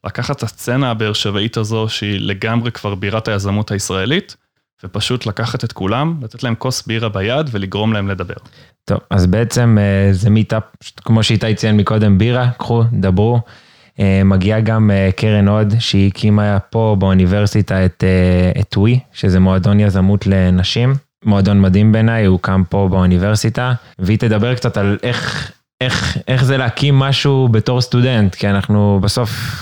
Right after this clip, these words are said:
Speaker 2: המהות שלנו פה בהתחלה הייתה להיות סטודנטים, וזה המון, אנחנו ב-, ב-, מבזבזים באלפי מירכאות סביב הלימודים, אז איך עושים את זה באמת בזמן הלימודים, ואיך תספר את הסיפור שלה, ואז קחו בירה ותדברו.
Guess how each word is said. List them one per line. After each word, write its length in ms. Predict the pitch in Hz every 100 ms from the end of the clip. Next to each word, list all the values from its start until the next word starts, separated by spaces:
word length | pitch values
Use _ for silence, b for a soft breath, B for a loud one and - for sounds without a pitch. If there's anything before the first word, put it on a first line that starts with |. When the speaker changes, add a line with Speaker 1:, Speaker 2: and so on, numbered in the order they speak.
| -
Speaker 2:
המהות 300 | - 104 117
שלנו 280 | 123 120 104
פה 120 | 113
בהתחלה 420 | 113 110 - 104 104
הייתה 220 | 107 110
להיות 220 | 107 104
סטודנטים, 520 | - 101 98 95 101 95
וזה 260 | 92 98 98 98 98 98 95
המון, 460 | 78 101 110 110 107
אנחנו 380 | 101 95 101 92
ב-, 60 | 101 - _ _
ב-, 160 | 98 95
מבזבזים 800 | 92 98 87 92 90 90 104 101
באלפי 800 | 95 92 90 90 113 98 87 107
מירכאות 640 | 107 92 90 98 98 - - b b b
סביב 240 | - 107 107
הלימודים, 640 | 101 95 92 95 98 92
אז 180 | 95 90
איך 140 | 120
עושים 420 | - 113 - 135
את 60 | 131
זה 80 | 120
באמת 320 | 117 120 -
בזמן 360 | 104 98 120 123
הלימודים, 540 | 120 113 107 95 90 - B B B -
ואיך 160 | 110
תספר 320 | - 123 113 117
את 60 |
הסיפור 380 | - - - 107
שלה, 420 | 104 104 92 92 98 b b b -
ואז 200 | 101 107
קחו 220 | - 127
בירה 280 | 117 101 95 92
ותדברו. 500 | 104 101 107 180